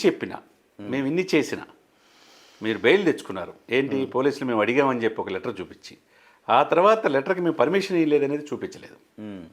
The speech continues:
Speaker 1: ఎందుకు ఇలా చేశారు?
Speaker 2: మ్మ్.
Speaker 1: తర్వాత ఆరోపణలు మాకు అసలుకి ఆ మనిషి చనిపోతే మొత్తం మీడియా అంతా తెలిస్తే "మీకు తెలియదా? తర్వాత రోజు ఉదయం నాకు తెలియదు" అన్నారు. తర్వాత మా మీద నెపం వేయటం అనేది, అనేది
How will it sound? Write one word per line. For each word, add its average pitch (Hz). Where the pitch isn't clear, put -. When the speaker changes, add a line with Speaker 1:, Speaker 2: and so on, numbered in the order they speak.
Speaker 1:
ఎందుకు 202
ఇలా 110
చేశారు? -
Speaker 2:
మ్మ్. 95
Speaker 1:
తర్వాత 214
ఆరోపణలు 185
మాకు 147
అసలుకి 123
ఆ 110
మనిషి 139
చనిపోతే 156
మొత్తం 123
మీడియా 131
అంతా 123
తెలిస్తే 104
"మీకు 123
తెలియదా? 110
తర్వాత 110
రోజు 101
ఉదయం 104
నాకు 95
తెలియదు" 95
అన్నారు. 92
తర్వాత 120
మా 113
మీద 175
నెపం 127
వేయటం 107
అనేది, 104
అనేది 120